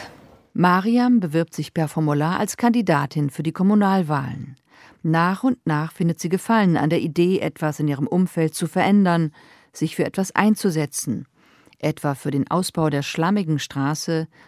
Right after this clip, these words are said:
die zu ihrer Arbeitsstelle, dem Krankenhaus, führt. Wie viel Veränderung ist in diesem Land möglich? Und welchen Anteil daran können Frauen übernehmen?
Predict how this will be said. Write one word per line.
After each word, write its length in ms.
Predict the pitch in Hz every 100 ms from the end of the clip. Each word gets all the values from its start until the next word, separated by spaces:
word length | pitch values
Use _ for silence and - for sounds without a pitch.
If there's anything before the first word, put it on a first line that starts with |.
| -
die 80 | 160
zu 120 | -
ihrer 220 | 175 175
Arbeitsstelle, 680 | - 185 156 - 147 139 139
dem 160 | 139 185
Krankenhaus, 540 | - 196 - 147 135
führt. 440 | - 147 92 - _ _ _ _ - - - -
Wie 140 | 277
viel 160 | - 262
Veränderung 680 | 269 202 165 139 127 143 -
ist 200 | 160 -
in 80 | 160
diesem 220 | 160 185
Land 280 | 190 175 -
möglich? 680 | 185 170 - 165 - - _ _ - -
Und 200 | - 160
welchen 380 | 185 247 254 -
Anteil 360 | 175 160 156
daran 440 | 151 143 156 160 156
können 260 | 190 196
Frauen 340 | - 190 180 160
übernehmen? 640 | 143 165 165 170 160 151